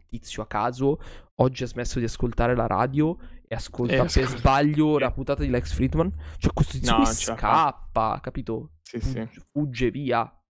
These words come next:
Speaker 2: Sì, sì. Sì, sì.
Speaker 1: Questo è un po' che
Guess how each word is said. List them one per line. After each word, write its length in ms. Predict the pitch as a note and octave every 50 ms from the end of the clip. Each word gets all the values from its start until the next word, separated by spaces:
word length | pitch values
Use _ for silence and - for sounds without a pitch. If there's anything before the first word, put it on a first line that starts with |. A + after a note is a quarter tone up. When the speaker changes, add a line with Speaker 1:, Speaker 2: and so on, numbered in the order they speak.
| _ _ _ _ _ _ _ _ _ _ _ _ _ _ _ _ _ _ _ _ _ _ _ _ _ _ _ _ _
Speaker 2:
Sì, 120 | - B2 A#2
sì. 260 | - - - A2+ A2+ _ _ _ _ _ _ _ _
Sì, 140 | - - A#2
sì. 160 | - - -
Speaker 1:
Questo 260 | B2 C4+ - - -
è 40 | C#3+
un 120 | B2 B2 -
po' 200 | - C3 C3 B2+
che 960 | - - C3 B2+ B2+ B2+ B2+ B2+ B2 B2 B2 A#2+ A#2+ A#2+ A#2+ A#2+ A2+ -